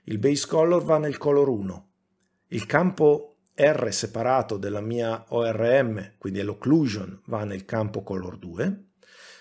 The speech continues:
imposto il mix R G B su multiply con factor a uno. Cosa sto facendo? Sto dicendo, prendi i colori della base color, moltiplicameli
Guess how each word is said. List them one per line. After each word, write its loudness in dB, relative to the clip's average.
imposto 4
il 6
mix 0
R 2
G -4
B 0
su -4
multiply -4
con -4
factor -4
a -8
uno. -12
Cosa 2
sto 0
facendo? -4
Sto -4
dicendo, -2
prendi 0
i -2
colori 6
della 4
base 2
color, -12
moltiplicameli 4